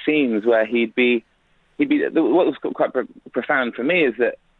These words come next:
I had this little kid looking at me, learning about death and the con-, these big concepts in real time, and had these big eyes <laughs> looking at me. It was so, you know, I had, I, you, you, people say you don't work with actors and kid, um, uh, sorry, kids and animals because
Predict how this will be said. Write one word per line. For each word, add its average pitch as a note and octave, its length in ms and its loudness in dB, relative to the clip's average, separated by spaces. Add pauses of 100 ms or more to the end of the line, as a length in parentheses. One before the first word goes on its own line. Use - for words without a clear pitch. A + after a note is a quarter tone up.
(400)
I - 40 -2
had C#3 180 -2
this B2 140 -8
little C3+ 180 2
kid D3 260 -2
looking C3 280 -4
at G#2 140 -6
me, G#2+ 140 -2
learning A#2 480 0
about G#2+ 420 -2 (500)
death D#3 240 0 (100)
and A2 80 -12
the G#2 40 -14
con-, B2+ 220 -4
these A2 220 -4 (100)
big E3 240 0
concepts C#3 440 -2
in C3+ 180 0
real C3 220 2
time, G#2+ 440 -2
and G#2 160 0 (580)
had - 160 -2
these A#2 100 0
big C3 220 0
eyes A#2+ 300 0
<laughs> - 0 -
looking - 260 -8
at A2+ 100 -4
me. A2+ 140 0
It G2+ 60 0
was A2+ 100 -4 (400)
so, E3 120 2
you D3 120 2
know, D3 120 2
I B2+ 60 0
had, C#3+ 260 -2
I, - 520 -8
you, D#3+ 180 2
you, - 160 0
people D3+ 240 2
say C#3 120 0
you C3+ 40 0
don't B2+ 180 -2
work C3+ 160 2
with A#2 100 0
actors - 280 -6
and A#2+ 120 -12
kid, B2 200 -2
um, A2 300 -2 (120)
uh, G#2+ 400 0
sorry, F#2+ 220 -2 (100)
kids G#2+ 240 -2
and G2+ 160 -4 (120)
animals G#2+ 460 -2
because G2 240 -2